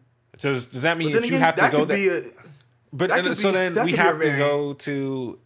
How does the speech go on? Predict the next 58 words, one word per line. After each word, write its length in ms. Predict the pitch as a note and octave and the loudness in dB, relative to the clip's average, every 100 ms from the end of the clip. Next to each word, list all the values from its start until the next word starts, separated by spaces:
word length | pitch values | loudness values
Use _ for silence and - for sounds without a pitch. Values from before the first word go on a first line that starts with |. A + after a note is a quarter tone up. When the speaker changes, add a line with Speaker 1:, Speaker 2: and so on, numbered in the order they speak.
| - | -6
Speaker 1:
does 100 | C3+ | -2
that 140 | G3 | 0
mean 140 | G3 F#3 | 0 -4
that 120 | C3+ | -4
we 100 | E3+ | -4
have 220 | E3+ E3 | -2 -2
to 80 | - | -4
go 200 | A#2+ D3 | -4 -4
show 320 | C#3 D3 A#2+ - | -2 -4 -4 -2
everyone 580 | B2+ C#3 F3 F#3 F3+ F3 | -4 -2 -4 -4 -4 -4
individually? 680 | C#3 C#3 A#2 C#3 D#3+ G#3 A3 | -6 -4 -2 -2 -2 -6 -6
'Cause 160 | - | -6
there's 140 | A#2+ A2 | -6 -6
a 80 | G#2 | -6
lot 280 | A2 D#3 | 0 0
of 100 | G#3+ | 0
people, 300 | A3 A#3 E3+ | -4 -8 -6
first 300 | D3 F3+ F3+ | -4 -4 -4
of 80 | B2+ | -6
all. 260 | A2 G#2+ G#2+ - - - - | -6 -6 -10 -18 -20 -20 -6
Second 320 | - A3 G#3 | 0 0 -2
of, 120 | F3 | -4
and 100 | E3 | -2
then 200 | F#3 F#3 | -2 -2
it's 140 | D3+ C3 | -4 0
like, 180 | D#3 | 0
so, 320 | C#3+ F3+ D#3+ - - - - _ _ _ _ _ - | 0 0 0 -4 -14 -20 -20 _ _ _ _ _ -12
so 140 | - | -6
you 80 | F#3 | -2
show 200 | - A3 | 2 2
one 280 | D3+ D3 F#3+ | 2 0 0
of 60 | D#3+ | 0
them 200 | D#3 D3+ | 0 0
and 100 | C3+ | -2
then 80 | C3+ | -4
he 140 | B2+ | -2
goes 260 | D3 D3+ C#3 | -2 0 -2
and 60 | C3+ | -4
spreads 260 | - C#3 | -4 -4
the 80 | B2+ | -4
word. 260 | A#2+ C#3 D3+ | -2 -2 -2
It's 80 | D3 | -4
like, 120 | A#2+ | -4
but 80 | - | -2
I 60 | |
don't 100 | C3 | 0
know 180 | C#3+ C3 | 0 -2
if, 120 | B2 B2+ | -2 -4
like, 240 | A2 G#2 - | -4 -6 -2
why 200 | B2 C3 | 0 2
would 140 | B2+ | 0
they 100 | C3 | -2
believe 600 | B2 A#2+ A#2+ A#2+ A#2 A2 - | -4 -4 -4 -4 -6 -8 -10
two 220 | - D3 | -6 -6
of 100 | C#3 | -6
you? 260 | C#3+ C#3+ C#3 | -6 -6 -4
Like, 320 | B2+ A#2+ - | -2 -4 -6
uh, 160 | - | -16